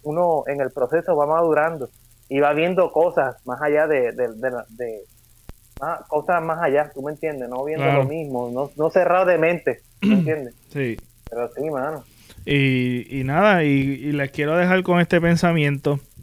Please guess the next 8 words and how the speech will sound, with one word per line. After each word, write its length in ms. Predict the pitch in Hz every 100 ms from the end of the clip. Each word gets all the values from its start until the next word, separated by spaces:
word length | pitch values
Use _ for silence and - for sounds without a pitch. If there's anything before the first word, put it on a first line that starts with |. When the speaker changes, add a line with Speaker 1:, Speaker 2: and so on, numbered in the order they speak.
| - - _ _ _ _ _ _ - - -
Speaker 2:
que 160 | 135
es 80 | 117
de 120 | 117 143
lo 140 | 147
que 360 | 147 147 139 127
estábamos 480 | - 123 127 139 143
hablando, 540 | 143 143 139 113 113 _ _ - - - - _ _
este, 1080 | - 127 120 - 135 123 117 113 110 110 98